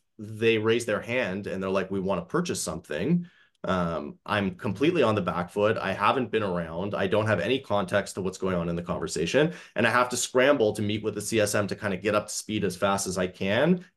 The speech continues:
and introduce myself to the new stakeholders when they have no idea who I am or what I've been doing for the last year and a half that they've been working with the company.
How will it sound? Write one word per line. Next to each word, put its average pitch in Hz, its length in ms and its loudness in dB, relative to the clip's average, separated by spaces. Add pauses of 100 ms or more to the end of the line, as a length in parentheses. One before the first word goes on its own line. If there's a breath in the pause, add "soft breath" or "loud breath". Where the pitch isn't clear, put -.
and 117 320 4
introduce 104 400 -2
myself 101 360 0
to 101 100 -4
the 90 80 -4
new 95 120 0
stakeholders 110 680 2
when 101 140 2
they 95 80 2
have 95 100 0
no 107 160 4
idea 101 280 4
who 92 120 -2
I 85 80 0
am 90 320 -2
or 101 120 2
what 92 380 0
I've 98 140 0
been 90 160 -4
doing 98 540 -2
for 113 80 -4
the 101 60 -2
last 92 360 -2 (360 soft breath)
year 98 280 0
and 95 80 0
a 95 80 0
half 95 300 -4
that 92 120 -4
they've 95 140 2
been 92 140 -2
working 92 280 0
with 87 120 -6
the - 60 -6
company. 95 580 -2